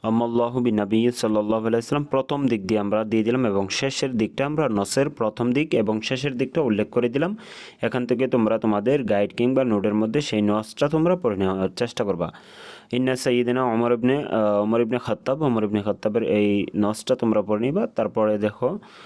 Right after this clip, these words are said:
আহ, ইশতারা আমিরুল মুমিনিন, ইশতারা আমিরুল মুমিনিন এই নসটা তোমরা পড়ে নিবা। তারপরে দেখো যে নসগুলা রয়েছে, এখানে মোট আমরা নস দিলাম, সাতটা নস দিয়ে দিলাম।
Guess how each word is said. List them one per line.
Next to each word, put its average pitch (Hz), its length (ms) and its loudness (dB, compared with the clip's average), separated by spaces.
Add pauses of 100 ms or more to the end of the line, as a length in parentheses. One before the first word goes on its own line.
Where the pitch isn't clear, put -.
(320)
আহ, 98 300 -2
ইশতারা 131 580 0 (300)
আমিরুল 127 420 2
মুমিনিন, 113 560 2 (300)
ইশতারা 117 340 2
আমিরুল 120 240 2
মুমিনিন 110 460 2
এই 110 300 2
নসটা 117 440 0
তোমরা 104 260 0
পড়ে 107 220 0
নিবা। 113 240 0
তারপরে 107 540 0
দেখো 131 480 -2 (420)
যে 113 160 4
নসগুলা 113 600 0
রয়েছে, 107 360 2
এখানে 120 220 0
মোট 113 280 2
আমরা 107 540 2
নস 104 300 2
দিলাম, 117 280 0
সাতটা 127 400 -4
নস 101 240 -2
দিয়ে 101 180 0
দিলাম। 117 300 0